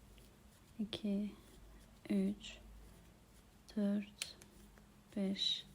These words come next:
çift. Yani bir zincire iki kere batıyorum.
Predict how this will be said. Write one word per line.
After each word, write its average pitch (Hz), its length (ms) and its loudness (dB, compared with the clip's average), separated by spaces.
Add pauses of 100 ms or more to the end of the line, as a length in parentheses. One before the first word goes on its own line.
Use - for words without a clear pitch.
(880)
çift. - 480 0 (420)
Yani 202 460 4 (640)
bir 208 180 6
zincire 190 440 6
iki - 200 -6
kere 185 260 2
batıyorum. 214 520 -4